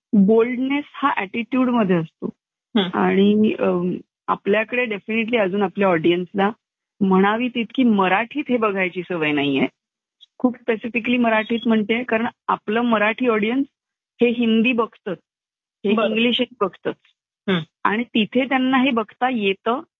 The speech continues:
Speaker 1: त्यांना हे बघायला आवडतं. अं, पण मराठी जेव्हा बघायची वेळ येते, तेव्हा मात्र त्यांचा चष्मा बदलतो.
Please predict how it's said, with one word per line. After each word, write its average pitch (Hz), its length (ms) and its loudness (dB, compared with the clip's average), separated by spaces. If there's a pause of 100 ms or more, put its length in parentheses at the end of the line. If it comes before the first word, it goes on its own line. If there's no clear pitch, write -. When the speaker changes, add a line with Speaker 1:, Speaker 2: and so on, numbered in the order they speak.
Speaker 1:
त्यांना 208 240 0
हे 233 120 2
बघायला 208 520 -2
आवडतं. 202 480 -4 (920)
अं, 185 400 4 (180)
पण 240 120 0
मराठी 220 640 0
जेव्हा 240 540 2
बघायची 208 540 0
वेळ 202 180 0
येते, 185 340 -4 (560)
तेव्हा 226 240 0
मात्र 240 340 0
त्यांचा 233 360 -2
चष्मा 226 480 0
बदलतो. 196 640 -2